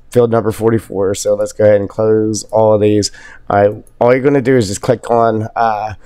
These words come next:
forty-six and hit the delete button on your keyboard. Forty-five, hit the delete button on your keyboard. Um, if you do not do this, delete the fields up here in the center graph,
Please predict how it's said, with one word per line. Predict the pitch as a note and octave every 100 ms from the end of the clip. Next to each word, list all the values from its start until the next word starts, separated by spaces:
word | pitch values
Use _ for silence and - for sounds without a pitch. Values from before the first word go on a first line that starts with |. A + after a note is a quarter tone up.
| - - -
forty-six | - C3 C3 - F3+ - - - _
and | A#2 G2+
hit | G#2
the | -
delete | G#2 F#2+ A2 A2+ -
button | A#2+ -
on | A2+
your | G2+
keyboard. | G#2 A2 F2 G2 F2+ - - - -
Forty-five, | A#2 C3 - C#3 C#3+ C3
hit | A#2+ A2
the | A2+
delete | F#2+ A2+ A2+ G2+
button | A2+ -
on | A2
your | G#2
keyboard. | - C3 G#2 G2+ G2 - - - - -
Um, | G#2+ G#2 F2+ - - - -
if | A2+ A2+
you | A#2 A2+
do | F2+ C3
not | D3 E3 -
do | D3 D3
this, | D3+ D3+ D#3 - A2
delete | G2+ A#2+ B2+ B2
the | C3+
fields | - C3+ B2+
up | B2 B2
here | C3+
in | A#2+
the |
center | A#2 B2+ -
graph, | A#2 B2